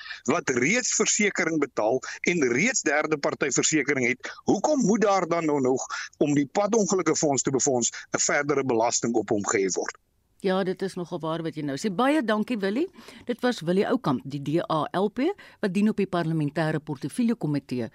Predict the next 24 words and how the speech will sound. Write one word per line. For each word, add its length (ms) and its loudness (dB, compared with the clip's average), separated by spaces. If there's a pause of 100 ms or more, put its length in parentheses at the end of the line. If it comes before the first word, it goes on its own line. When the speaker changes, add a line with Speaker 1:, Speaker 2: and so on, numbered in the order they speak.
(200)
Speaker 2:
oor 180 -4 (160)
finansies. 840 -6 (1000)
kusatu 540 0 (180)
geaffilieerde 640 0
vakbonde 560 -2
wat 180 -2
staatsdienswerknemers 1300 -2
verteenwoordig, 800 -2 (340)
gaan 160 2
met 160 -2
'n 200 -2
landwyse 560 0
arbeidsoptrede 920 -4
begin, 420 -8 (320)
nadat 320 2
'n 140 -6
dooiepunt 520 2
in 120 -2
salarisonderhandelinge 1200 0
met 120 -4
die 100 -2
regering 520 -4
bereik 340 -8
is. 220 -12